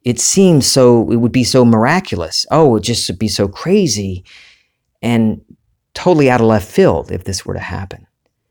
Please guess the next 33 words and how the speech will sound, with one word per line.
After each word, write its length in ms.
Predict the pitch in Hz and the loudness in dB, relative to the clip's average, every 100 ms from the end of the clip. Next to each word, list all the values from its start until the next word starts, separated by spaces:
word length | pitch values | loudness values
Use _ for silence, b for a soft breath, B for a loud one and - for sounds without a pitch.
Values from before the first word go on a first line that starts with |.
| _ _ _ - | _ _ _ -8
And 120 | 120 | -4
so 320 | - 127 113 - | 0 0 0 -6
for 160 | - | -2
me, 300 | 117 147 180 | 0 2 2
when 100 | 113 | 2
I 160 | 107 104 | 0 -2
would 240 | 98 95 - - | -4 -8 -14 -4
think 180 | 147 123 | -2 -2
of 80 | |
things 380 | - 117 110 95 | 0 2 2 0
like 220 | 104 95 | -4 -6
that, 180 | 92 87 | -6 -8
coming 280 | - 170 160 | -2 0 2
from 340 | - 143 127 | 2 0 2
the 100 | 113 | 0
state 300 | 104 - 123 | -2 0 2
of 140 | 117 101 | 4 2
lacking 460 | 117 120 120 120 | 2 2 2 4
whatever 300 | 110 135 185 | 4 4 4
it 60 | 175 | 4
is 140 | 170 | 4
I 100 | 151 | 2
want, 300 | 131 156 120 - _ _ _ _ _ _ _ _ _ _ _ _ _ | 0 -2 -6 -10 _ _ _ _ _ _ _ _ _ _ _ _ _
and 120 | 101 | -8
I'm 40 | 95 | -2
thinking 320 | 143 135 123 | 0 2 2
about 320 | 110 110 107 | 0 -2 -2
this 320 | 107 104 - - _ _ _ _ | -2 -2 -6 -10 _ _ _ _
thing 400 | - 151 135 110 | 0 2 4 2
that 100 | 104 | 0
I 140 | 95 | -4
want, 500 | 92 95 82 - 101 | -4 -6 -10 -12 -8
this 260 | 104 101 | -6 -6